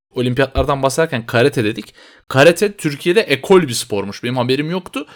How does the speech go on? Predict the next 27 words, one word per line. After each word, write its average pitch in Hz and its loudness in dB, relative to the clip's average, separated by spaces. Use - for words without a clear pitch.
Çok 196 -2
fazla 170 0
karatede 165 -2
madalya 165 -4
aldık. 190 -8
Çok 165 -8
başarılı 151 -2
sporcular 156 -4
yetiştirmişiz 180 -8
ve 160 -6
açıkçası 147 -6
Tokyo'da 160 -2
en 156 0
başarılı 151 4
karate 147 0
ülkelerinden 147 -4
bir - -14
tanesi 156 -8
Türkiye'ydi. 120 -8
Çok 226 -2
da 254 0
şaşırmadım 180 0
açıkçası 113 -6
öğrendikten 107 -6
sonra. 107 -14
Yani 110 -8
hakikaten, 143 -6